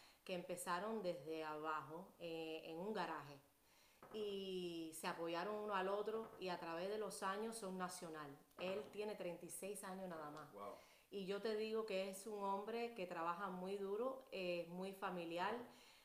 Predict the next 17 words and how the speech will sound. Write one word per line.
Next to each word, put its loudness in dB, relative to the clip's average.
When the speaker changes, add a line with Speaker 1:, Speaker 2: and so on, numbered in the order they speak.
Speaker 1:
Eh, 2
él 2
está 4
corriendo 0
pa 0
Colorado, 6
pa 0
Norte -2
Carolina, 2
pa 4
la 4
Florida. 2
Él 0
está 2
en -4
todos 2
lados. -2